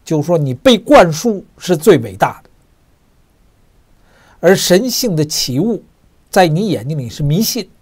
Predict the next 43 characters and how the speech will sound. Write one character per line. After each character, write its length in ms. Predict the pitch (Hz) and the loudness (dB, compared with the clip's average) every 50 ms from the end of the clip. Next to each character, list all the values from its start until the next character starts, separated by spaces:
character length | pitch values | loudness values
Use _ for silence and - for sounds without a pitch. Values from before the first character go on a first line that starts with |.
| _ _ _ _ _ _ _ _ _ _ _ _ _ _ _ _ _ | _ _ _ _ _ _ _ _ _ _ _ _ _ _ _ _ _
所 160 | - 214 240 | 4 4 4
以 60 | 226 | 4
你 120 | 226 254 | 4 2
把 240 | 254 - - - 147 | 2 2 2 0 0
自 200 | 151 - 269 233 | -2 -2 -4 -4
己 180 | 156 147 143 285 | -2 -2 -2 0
当 240 | - 247 226 240 202 | 4 4 4 4 4
成 180 | 196 220 240 | 0 -2 -2
被 220 | 226 - 277 247 - | 0 2 0 0 2
灌 320 | - 277 277 226 202 185 | 4 6 6 6 6 4
输， 180 | - - 226 220 | -2 -4 -6 -2
就 200 | 196 233 220 185 | 0 0 2 2
像 180 | 220 190 190 190 | 2 0 0 0
灌 280 | - 277 262 240 208 226 | 4 4 4 4 4 4
鸭 240 | 269 247 220 220 | 4 6 6 6
子 80 | 202 202 | 4 2
灌 320 | - - - 285 233 180 | 0 4 6 6 6 8
完 180 | 175 190 220 247 | 6 4 4 4
之 140 | 233 262 262 | 2 2 2
后 260 | 208 240 196 147 - - - - - - | 4 4 2 2 2 -4 -14 -20 -10 0
得 200 | 165 180 240 262 | 6 6 8 8
到 160 | 254 220 202 | 8 8 8
了 100 | 185 170 | 6 6
三 200 | - - 247 247 | 6 4 4 4
个 80 | 240 240 | 4 2
屁 320 | 247 - - 294 247 185 | 2 2 -2 -2 -2 2
的 200 | 151 160 156 151 151 - - _ - - | 2 2 2 2 0 -6 -14 _ -20 -6
这 120 | - 185 | -4 -2
个 120 | 156 147 143 | -2 -2 -4
执 200 | - - 190 240 | 0 0 0 4
照 240 | 240 302 226 175 139 | 6 6 4 4 2
的 80 | 123 | 0
时 80 | 127 143 | -2 0
候， 140 | 156 143 - - - - _ | 0 0 -2 -6 -14 -20 _
你 180 | - 135 127 139 | -8 -6 -4 0
就 220 | 202 196 180 151 | 2 2 2 2
成 200 | - - - 160 | -2 -6 -8 -6
为 120 | 185 196 | -4 -2
了 60 | 180 170 | -4 -2
最 200 | - 233 214 165 | 0 -2 -2 0
牛 220 | 151 160 190 214 | -2 -2 -2 -2
叉 260 | - - 240 220 220 | 0 2 4 4 4
的、 160 | 190 156 - | 4 4 0